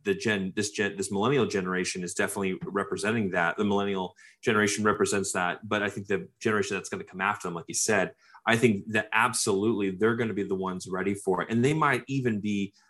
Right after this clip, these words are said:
uh, getting into franchising even faster, uh, than the millennial generation will, depending on, on, you know, what choices they make with their careers and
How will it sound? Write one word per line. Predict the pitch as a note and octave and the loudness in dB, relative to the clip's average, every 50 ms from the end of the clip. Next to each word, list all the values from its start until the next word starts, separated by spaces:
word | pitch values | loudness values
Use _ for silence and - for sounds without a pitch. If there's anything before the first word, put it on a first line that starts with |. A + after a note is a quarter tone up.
| _ - - | _ -2 0
uh, | G2+ F#2+ F#2+ F#2+ G2 F#2+ G2 | 2 4 4 4 2 2 2
getting | A2 A#2 A#2 A2+ | 2 2 4 2
into | A2 G2 F#2+ | 2 0 -2
franchising | - - G#2 G2+ G2 - G#2+ F#2 G2 G2+ F#2+ | -2 -2 -2 -4 -2 -2 -4 -4 -2 -2 -2
even | G#2 G#2+ G2+ F#2+ F2 | -2 -2 -2 -2 -4
faster, | - - - - A#2 A#2+ C3+ C#3+ - - - G#2+ F#2+ F2+ F2 F2 E2+ - _ _ _ _ _ - | -6 -4 0 2 4 4 4 4 4 4 4 6 4 4 4 2 0 -4 _ _ _ _ _ -6
uh, | - F#2+ F#2 F2+ F2+ F2 F2 E2 | -2 -2 0 0 0 0 -2 -4
than | D#2 F#2+ G#2+ G2+ F#2+ F#2+ F#2 F#2 F2+ F2+ F2 - - _ | -4 -2 -2 -2 -2 -2 -2 -4 -6 -6 -8 -10 -8 _
the | - G2 | 0 2
millennial | G2 G2+ A2 C3 D#3+ D3+ A2+ | 4 4 4 4 4 2 2
generation | F#2 G2 F#2+ F2+ F2+ F2+ F2+ F2+ - - F#2 F2 | 2 2 2 2 2 0 0 0 -2 -2 -2 -2
will, | F#2 F2+ F2+ | 0 0 0
depending | - - - - G2 F#2+ F#2 | 0 -2 -4 -2 -2 -2 0
on, | F2+ F2+ F2+ F2 E2+ - | 0 0 0 0 -2 -4
on, | F#2 F#2+ F2+ F#2+ - - - - | -4 -4 -4 -4 -8 -12 -16 -10
you | - G2+ | -4 0
know, | F#2+ | 4
what | F2+ F#2+ F#2+ F#2+ | 6 6 6 6
choices | - - F2+ E2+ - F#2 | 6 4 4 4 4 2
they | F2 F2+ | 0 0
make | F2 F2+ F2 - | 0 0 -2 -4
with | F2 E2 | -4 -4
their | - F2 E2+ | -4 -4 -4
careers | - - F#2 F2+ F2+ F2+ F#2+ F#2 F#2+ | 0 2 4 6 8 8 8 8 6
and | F#2+ F2+ F2+ F2+ | 2 -2 -4 -4